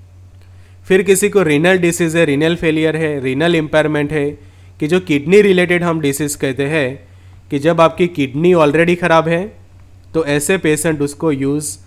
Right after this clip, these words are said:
ना करें, completely उसको अवॉइड ही करें। And children below the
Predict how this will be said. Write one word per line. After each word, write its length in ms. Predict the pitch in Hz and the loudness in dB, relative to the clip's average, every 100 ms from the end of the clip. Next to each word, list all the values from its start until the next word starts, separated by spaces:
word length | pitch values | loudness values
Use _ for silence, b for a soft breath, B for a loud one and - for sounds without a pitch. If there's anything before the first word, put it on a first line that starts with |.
| b b 123 | b b -4
ना 180 | 143 | -2
करें, 240 | 139 - 123 | -2 -4 -4
completely 540 | 131 131 185 202 196 185 | -4 -4 0 0 2 2
उसको 260 | 185 - | 0 -2
अवॉइड 380 | 175 147 156 160 | 0 0 0 -2
ही 100 | 165 | -2
करें। 340 | 160 156 202 254 b b b b b | -2 -2 -4 -8 b b b b b
And 200 | 151 160 156 | -2 0 0
children 440 | 156 151 202 196 | 0 2 2 2
below 220 | 170 170 | 2 0
the 140 | 160 | 0